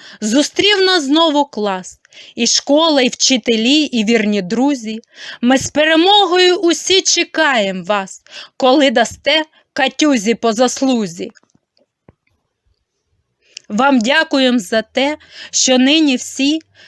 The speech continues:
День вчителя ми можем святкувати. І всіх найкращих наших вчителів ми, учні, можем щиро привітати. Вітаєм тих,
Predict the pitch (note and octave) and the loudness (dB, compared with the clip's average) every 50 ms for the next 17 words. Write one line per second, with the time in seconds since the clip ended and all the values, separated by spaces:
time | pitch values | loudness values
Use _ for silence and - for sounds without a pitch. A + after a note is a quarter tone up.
0 | - _ _ - G3 C4+ E4+ F#4 F#4 - - - - F#4+ F#4+ - - C#4 B3+ B3 | -20 _ _ -6 -2 0 0 0 0 0 -2 -2 0 0 0 0 0 0 0 2
1 | A#3+ A#3 A#3 A#3 A#3+ B3 B3+ B3 B3 A#3+ A#3 A3 A3 G#3+ - - G3 A#3 A#3 - | 2 2 0 0 0 2 2 2 0 0 -2 -2 -6 -6 -8 -4 -2 -2 -2 -2
2 | - - B3+ B3+ A#3+ B3+ B3 A3+ G3+ - - F#3+ F#3 G3 G#3+ - _ _ _ _ | -2 -4 -4 -2 0 0 0 -2 -2 -4 -8 -10 -12 -12 -12 -18 _ _ _ _
3 | _ _ _ _ _ _ _ - B3 A#3+ A#3 - - - F#4+ G4+ - - D4 D4+ | _ _ _ _ _ _ _ -4 -4 -4 -4 -6 -4 -2 -2 -2 0 0 0 2
4 | E4 D#4+ D#4 - C#4 C#4+ C#4+ C4+ C4 B3 - - - A#3 A3+ - A#3 A#3+ C4 C4 | 2 0 -2 -2 -2 0 0 0 0 0 -2 -4 -4 -4 -4 -4 -2 -2 0 0
5 | B3+ - - - - - - - - - F3+ D#3+ - G3+ G3+ G3 G#3 A#3+ C4+ D4 | 0 -2 -4 -6 -8 -10 -12 -8 -6 -6 -6 -6 -6 -6 -6 -4 -4 -4 -4 -6
6 | D4 _ _ _ - - - - - - A3+ A#3 B3+ C#4+ D4+ D#4 F4 F#4 F4+ - | -6 _ _ _ -20 -20 -20 -16 -8 -2 0 2 4 4 4 4 4 4 2 0
7 | - C4 C#4+ C#4 C4+ C#4 C4+ B3+ A3+ A#3+ A#3 A3+ G#3+ - - - - F#4+ G4+ G4+ | 0 2 2 4 4 2 2 0 0 -2 -2 -4 -2 0 0 0 0 0 0 0
8 | F4+ F#4 F4 - - D4 D4+ D4+ C#4 C#4+ C#4+ C#4 - C4 A#3+ G#3 F3+ F3+ - - | 0 0 -2 -2 -2 -2 0 0 0 0 -2 -2 -2 -4 -4 -4 -4 -6 -10 -14
9 | - A#3+ A#3 _ _ _ _ _ _ _ _ _ _ _ _ - _ _ _ _ | -16 -16 -16 _ _ _ _ _ _ _ _ _ _ _ _ -20 _ _ _ _
10 | _ _ _ _ _ _ _ _ _ _ _ _ _ - - _ _ _ _ _ | _ _ _ _ _ _ _ _ _ _ _ _ _ -20 -20 _ _ _ _ _
11 | _ _ _ _ - G#3+ G3 B3+ C4+ - - F4 F4+ F4+ F4 D#4+ D#4+ D4+ C#4+ - | _ _ _ _ -8 -4 0 0 0 0 0 0 2 2 4 4 2 2 0 0
12 | - F4 F4+ F#4+ F4 - - _ | 0 0 0 0 0 -4 -12 _